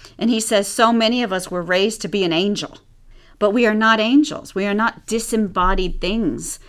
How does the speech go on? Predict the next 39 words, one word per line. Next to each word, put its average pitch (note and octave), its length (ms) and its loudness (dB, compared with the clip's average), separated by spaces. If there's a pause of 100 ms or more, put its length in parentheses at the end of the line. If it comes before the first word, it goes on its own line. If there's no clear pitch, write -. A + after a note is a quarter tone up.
(140)
that G3 180 -4
just G3+ 260 -2
sort F#3 200 -4
of F3 240 -8
are F3 220 -2
ephemeral. - 680 -4 (240)
We A3+ 260 -2
have A#3 380 -8
bodies, B3 720 -6 (280)
um, G3 320 4
but - 200 0
yet G#3 240 0
we G3+ 200 -6
also F#3 400 -6
aren't D#3+ 240 -8
animals." D#3 560 -6
And A#3 100 -4
I B3 80 -4
think C4+ 220 0
I'd B3 100 -6
wanna A3 220 -4
talk G#3+ 260 -4
about F#3 240 -6
that. A3+ 140 -4
It's F3+ 100 -8
like, F#3 160 -8 (220)
you A#3 260 0
are B3 180 4
this G#3+ 220 -2
beautifully G#3+ 600 -4
created G#3+ 500 -4
thing G#3+ 220 -2
that's E3+ 180 -8
a D#3+ 60 -8
human, - 600 0 (460)
that G#3 100 0
is G#3 140 2
supposed A#3+ 540 -4
to F#3 140 -4